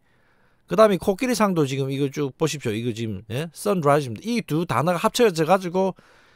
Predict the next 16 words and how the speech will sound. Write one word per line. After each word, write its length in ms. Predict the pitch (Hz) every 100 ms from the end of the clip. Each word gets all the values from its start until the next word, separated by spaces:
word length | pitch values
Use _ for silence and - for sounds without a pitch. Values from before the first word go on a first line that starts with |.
| _ -
이거는 220 | 151 139
뭐 180 | 123 110
제 400 | 120 123 123 117 _ - _
가설입니다만 1040 | - 185 165 165 170 160 151 131 113 113 104
옛날 280 | 107 135
한자를 540 | 147 131 123 147 147 131
이렇게 320 | 165 147 110
이 140 | 107 135
돈-, 260 | - 101 117
두 140 | - 156
단어를 340 | 98 120 160
합친 360 | - 233 - 247
겁니다. 400 | 143 92 78 82 _ _ _
이게 260 | - 196 208
지알리 360 | 147 135 170 139
짓들립니다. 760 | 156 - 123 98 87 101 73